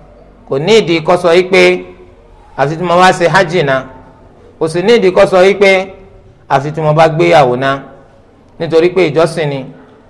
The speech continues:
eléyìí tí ò ní nǹkan kan ṣe pẹ̀lú pé o lọ sí hajj, àbó ò tí ì lọ sí hajj. Wọ́n náà gbìyànjú láti jọ́ kan nínú ẹni tí ó ṣe.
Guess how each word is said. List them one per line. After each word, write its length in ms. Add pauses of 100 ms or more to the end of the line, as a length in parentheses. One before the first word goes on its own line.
(260)
eléyìí 260
tí 60
ò 80
ní 140
nǹkan 180
kan 180
ṣe 120
pẹ̀lú 260
pé 160
o 40
lọ 140
sí 140
hajj, 280 (680)
àbó 240
ò 20
tí 160
ì 40
lọ 140
sí 120 (100)
hajj. 180 (760)
Wọ́n 120
náà 120
gbìyànjú 360
láti 240
jọ́ 200
kan 140
nínú 160
ẹni 160
tí 120
ó 60
ṣe. 280